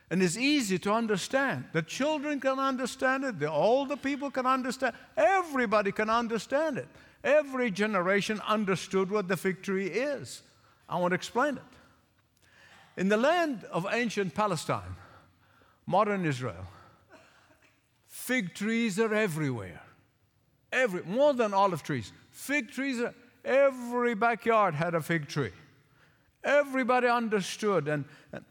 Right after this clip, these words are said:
what the fig tree is all about. They're familiar with the fig tree. And the fig tree often used in the Bible to illustrate one thing and one thing only, and that's where our Lord is trying,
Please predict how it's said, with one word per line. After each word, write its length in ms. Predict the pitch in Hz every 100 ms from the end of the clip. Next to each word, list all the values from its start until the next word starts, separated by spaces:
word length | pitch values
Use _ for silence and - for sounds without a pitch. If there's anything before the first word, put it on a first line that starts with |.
| _ _ _ _ _
what 240 | - 214 202
the 100 | 208
fig 260 | 240 240
tree 220 | - 240 233
is 140 | 196
all 240 | 208 226
about. 460 | 214 208 190 131 -
They're 120 | 190
familiar 560 | - 214 233 330 349 294
with 160 | 202
the 80 | 147
fig 220 | 127 147
tree. 260 | - 147 113 90 - _ _ _ _ _ - -
And 180 | - 202
the 60 | 190
fig 300 | - 370 311
tree 260 | 247 247
often 400 | 180 214 202 214
used 300 | 180 208 180
in 100 | 226
the 80 | 220
Bible 380 | 170 170 170 202
to 140 | 214
illustrate 520 | 190 190 - 156 170
one 240 | 180 196 185
thing 240 | 165 160
and 140 | 185 170
one 140 | 165
thing 220 | 170 165
only, 360 | 233 359 226 202 - -
and 160 | 185 190
that's 200 | 185 208
where 160 | 185
our 200 | 180 175
Lord 260 | 165 165 175
is 120 | 165
trying, 320 | - 156 170